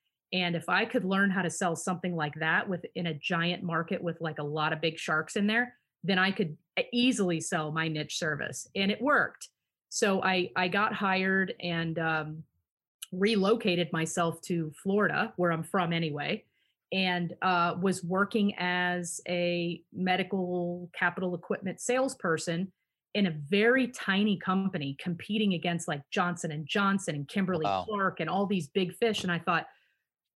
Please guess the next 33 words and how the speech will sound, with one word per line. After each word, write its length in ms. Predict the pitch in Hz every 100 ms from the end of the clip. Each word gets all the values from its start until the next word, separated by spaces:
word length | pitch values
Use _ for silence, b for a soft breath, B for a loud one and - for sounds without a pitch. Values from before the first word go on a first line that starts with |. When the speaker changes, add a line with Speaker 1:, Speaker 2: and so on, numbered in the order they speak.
| -
Speaker 1:
"Wow, 360 | 170 170 143
if 120 | 143 -
I 120 | 202
can 180 | 262 214
learn 220 | 208 208
this, 200 | 202 190
then 120 | 185
I'll 100 | 165
be 100 | 175
good 200 | 147 160
to 60 | 156
go." 380 | 185 185 147 156
So 440 | - 208 185 185
my 200 | 190 180
first 400 | 180 214 208 -
year, 320 | 208 220 233
I 120 | - 175
got, 360 | 175 170 165 -
you 100 | 185
know, 120 | 175
salesperson 720 | 156 - 180 190 - 180 202
of 120 | 170
the 60 | 156
year. 460 | 151 160 185 262 -
And 100 | 170
I 120 | 170
thought, 320 | 165 165 151 160
"Man, 240 | 170 160
I'm 100 | 170
on 100 | 180
a 60 | 165
roll 240 | 165 156
here." 320 | 151 147 143